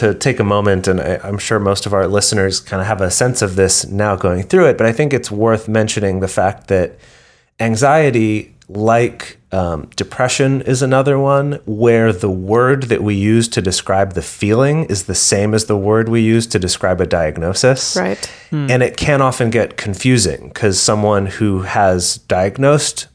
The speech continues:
Speaker 1: you know, some sort of anxiety disorder, like generalized anxiety disorder, might hear someone else talking about, like, "Oh, I, I have anxiety," meaning I have the feeling of anxiety.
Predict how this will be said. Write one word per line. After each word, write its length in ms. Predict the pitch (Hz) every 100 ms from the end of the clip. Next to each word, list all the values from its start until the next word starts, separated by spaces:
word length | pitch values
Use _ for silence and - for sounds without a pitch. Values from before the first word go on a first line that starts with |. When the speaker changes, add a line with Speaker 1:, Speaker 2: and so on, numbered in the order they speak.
| _ _ _ _
Speaker 1:
you 120 | 107
know, 200 | 101 87
some 340 | 82 - 107 95
sort 220 | 127 117
of 180 | 92 -
anxiety 480 | 98 95 143 143 104
disorder, 460 | 92 - 87 90
like 160 | 87 82
generalized 520 | 98 87 87 85 -
anxiety 440 | 85 90 110 107 92
disorder, 640 | 92 92 82 80 80 78 - - _ _ _ _ _ _ _
might 240 | 117 127 113
hear 160 | 123
someone 320 | - 110 104
else 220 | 123 117 -
talking 340 | 110 92 104
about, 320 | 92 104 90
like, 360 | 98 92 85 - -
"Oh, 180 | 123 113
I, 280 | 107 104 -
I 100 | 104
have 300 | 95 107 107
anxiety," 580 | 92 90 127 127 117 101
meaning 420 | 98 104 95 92 92
I 80 | 95
have 320 | 92 104 85
the 80 | 85
feeling 420 | - 131 113 95
of 140 | 87
anxiety. 880 | 92 87 90 82 80 78 78 71 101